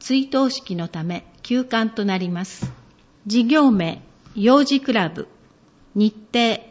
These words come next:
水曜日。時間、十時から十一時三十分。季節の行事や制作、遊具を使っての遊びなどを行います。対象、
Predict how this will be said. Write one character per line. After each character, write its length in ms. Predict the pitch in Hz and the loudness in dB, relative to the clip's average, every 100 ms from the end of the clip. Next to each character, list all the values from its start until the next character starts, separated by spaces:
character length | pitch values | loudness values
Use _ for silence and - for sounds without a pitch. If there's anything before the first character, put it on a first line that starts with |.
| _ - | _ -14
水 400 | - 269 277 277 | 0 6 6 6
曜 200 | 240 175 | 4 -2
日。 200 | - - _ _ _ _ _ 185 | -8 -14 _ _ _ _ _ -6
時 180 | 208 | -6
間、 380 | - 226 226 - - _ _ _ 196 | 0 0 0 -2 -12 _ _ _ -4
十 300 | 226 302 254 | 0 2 0
時 120 | 214 | -2
か 160 | 175 | -4
ら 260 | 170 160 - | -2 -4 -6
十 200 | 208 240 | 0 2
一 240 | 269 262 220 | 2 0 -4
時 160 | 175 | -4
三 320 | - 208 233 220 | -4 0 2 0
十 140 | 220 | -2
分。 360 | - - 160 - _ _ _ _ - | -8 -12 -12 -14 _ _ _ _ -16
季 140 | - | -4
節 280 | 320 320 269 | -2 0 2
の 180 | 214 190 | 2 4
行 260 | 233 233 | 2 2
事 140 | 226 185 | 0 -2
や 180 | 170 175 | -4 -6
制 320 | - 202 214 | -4 -2 -2
作、 520 | 202 190 - 180 - _ _ _ 226 | -6 -10 -8 -10 -10 _ _ _ 0
遊 240 | 294 302 | 2 4
具 160 | 233 185 | 4 2
を 100 | 185 | 0
使 240 | - 208 | -6 -6
っ 80 | 220 | -6
て 200 | - 196 | -6 -4
の 220 | 180 180 - | -4 -6 -8
遊 240 | 185 240 | -4 0
び 140 | 247 | 2
な 140 | 240 226 | 2 0
ど 220 | 175 156 | -4 -6
を 60 | 147 | -6
行 140 | 170 | -6
い 240 | 165 170 | -6 -6
ま 180 | 165 170 | -6 -8
す。 220 | - - _ _ _ _ _ - | -12 -20 _ _ _ _ _ -2
対 240 | 233 247 | 2 2
象、 440 | 240 233 220 214 | 0 -2 0 -2